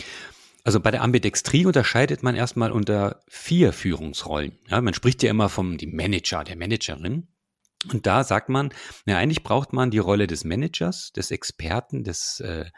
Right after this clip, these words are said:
des Coaches und des Leaders. Aber um das jetzt etwas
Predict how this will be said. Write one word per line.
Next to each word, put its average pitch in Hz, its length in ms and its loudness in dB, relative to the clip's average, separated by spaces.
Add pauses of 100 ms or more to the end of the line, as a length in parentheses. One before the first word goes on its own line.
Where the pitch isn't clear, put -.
(640)
des - 180 -4
Coaches - 580 2
und 104 160 2
des 92 160 -4
Leaders. 87 680 -4 (760)
Aber 101 460 0 (800)
um 120 80 0
das 117 120 2
jetzt 120 140 2
etwas 104 260 -2